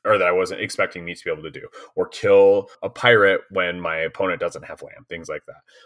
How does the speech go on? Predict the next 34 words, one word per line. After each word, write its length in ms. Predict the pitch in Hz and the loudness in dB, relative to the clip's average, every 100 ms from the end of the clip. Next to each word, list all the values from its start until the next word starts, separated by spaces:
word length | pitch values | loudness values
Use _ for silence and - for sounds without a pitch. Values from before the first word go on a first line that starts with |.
| _ _ | _ _
And 140 | 120 120 | 0 0
if 100 | 120 | 2
you're 120 | 151 | 4
able, 220 | 151 160 | 4 4
if 120 | 117 - | -2 2
I'm 220 | 165 202 | 2 2
able 180 | 117 95 | 0 -2
to 120 | 101 | -6
do 200 | 85 82 78 | -10 -10 -8
that, 260 | 78 - | -8 -4
then 180 | 101 90 101 | -4 -4 -2
I 100 | 110 | 0
feel 160 | 110 | 0
really 220 | 98 92 | 2 0
good, 260 | 92 139 - | 4 2 2
right? 200 | 80 90 | -4 -4
Because 520 | - - 90 85 - - | -6 -2 -2 -2 -8 -6
I 100 | 90 | -2
have 260 | 87 85 82 - _ | 0 -2 -8 -20 _
blunted 440 | - 110 107 95 87 | 0 0 2 -4 -2
my 120 | 82 | -4
opponent's 420 | 82 - 95 85 | -4 -4 -6 -6
ability 340 | 82 82 82 82 | -8 -6 -4 -6
to 100 | 80 | -12
do 160 | 80 | -14
his 160 | 80 80 | -12 -10
tempo 320 | 90 85 73 | -8 -8 -10
swing. 260 | - 67 - _ _ _ | -12 -16 -18 _ _ _
Whereas 380 | - 107 95 92 | 0 4 4 2
on 100 | 95 | -2
the 80 | 92 | 0
other 160 | 113 104 | 2 2
hand, 280 | 98 87 85 | 0 -2 -4
if, 200 | 82 | -6